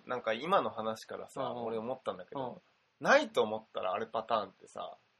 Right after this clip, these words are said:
Speaker 1: すごいありがたいしさ、
Speaker 2: ありがたいし。
Speaker 1: なんか、その分、な-、ないって想定したの、中で、
Speaker 2: うん。
Speaker 1: 工夫しようとするから、
Speaker 2: うんうん。
Speaker 1: なんか、クリエイティブだし、
Speaker 2: いい。
Speaker 1: なんか、なんか、俺で、それで、俺、そういえばさ、
Speaker 2: うん。
Speaker 1: あの、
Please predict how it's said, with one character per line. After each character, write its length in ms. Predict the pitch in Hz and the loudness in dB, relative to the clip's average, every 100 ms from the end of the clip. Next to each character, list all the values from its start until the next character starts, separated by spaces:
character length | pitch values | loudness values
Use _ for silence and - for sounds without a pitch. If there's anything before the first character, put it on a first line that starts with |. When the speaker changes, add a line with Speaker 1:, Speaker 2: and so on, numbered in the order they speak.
| - | -18
Speaker 1:
す 160 | - | -8
ご 160 | 151 175 | 2 4
い 60 | - | 6
あ 100 | 117 | 6
り 80 | |
が 140 | 120 123 | 6 6
た 140 | 127 | 4
い 0 | |
し 40 | 110 | 4
さ、 60 | |
Speaker 2:
あ 20 | |
り 80 | 143 | 2
が 140 | 135 131 | 2 2
た 160 | 127 | 2
い 80 | 123 | -2
し。 260 | - 151 139 | -8 -14 -4
Speaker 1:
な 120 | 120 | -4
ん 80 | 110 | -2
か、 200 | 92 - _ _ _ _ - - | -4 -4 _ _ _ _ -20 -8
そ 160 | - | 2
の 100 | 190 | 6
分、 320 | 220 190 113 - | 8 8 6 -4
な-、 240 | 156 220 - | 6 8 8
な 160 | - 240 | 6 6
い 60 | - | 4
っ 20 | |
て 260 | - - | 0 -6
想 220 | 117 135 143 | -2 -2 0
定 180 | 156 | 0
し 140 | 151 - | 0 6
た 120 | 135 | 6
の、 220 | 117 131 147 | 6 0 0
中 220 | 165 165 | 4 6
で、 160 | 110 98 | 6 4
Speaker 2:
う 120 | 170 | 0
ん。 140 | 143 110 - - | -4 -6 -14 -12
Speaker 1:
工 140 | - | -6
夫 220 | 131 143 135 | -2 0 0
し 100 | 139 | 0
よ 120 | 123 | 0
う 20 | |
と 80 | 110 | -2
す 120 | - | -8
る 100 | 110 | -8
か 100 | - | -2
ら、 80 | - | -2
Speaker 2:
う 20 | |
ん 40 | |
う 20 | 123 | -4
ん。 320 | 127 123 117 _ | -8 -10 -12 _
Speaker 1:
な 100 | 120 | -6
ん 60 | 113 | -6
か、 100 | - - | -6 -10
ク 100 | 127 | -6
リ 100 | 135 | 0
エ 160 | 143 135 | 0 0
イ 60 | |
テ 100 | 117 | -4
ィ 20 | |
ブ 80 | 104 | -8
だ 100 | 95 | -8
し、 280 | - 98 90 _ _ - | -8 -12 -16 _ _ -12
Speaker 2:
い 140 | 147 | -6
い。 20 | |
Speaker 1:
な 100 | 131 | -4
ん 40 | 123 | -4
か、 180 | - - _ _ _ _ _ _ - | -6 -10 _ _ _ _ _ _ -8
な 140 | 147 | -4
ん 20 | |
か、 100 | 117 | 0
俺 180 | 117 135 | 0 2
で、 100 | 143 - - | 0 -4 -10
そ 160 | - | -4
れ 80 | 160 | 0
で、 280 | 170 160 - - | 4 2 2 -2
俺、 200 | 143 160 | 0 0
そ 120 | - | 0
う 60 | 175 | -2
い 20 | |
え 20 | |
ば 120 | 113 - | 0 -4
さ、 180 | 90 85 | -6 -6
Speaker 2:
う 60 | |
ん。 60 | - | -8
Speaker 1:
あ 20 | |
の、 240 | 101 98 | -8 -10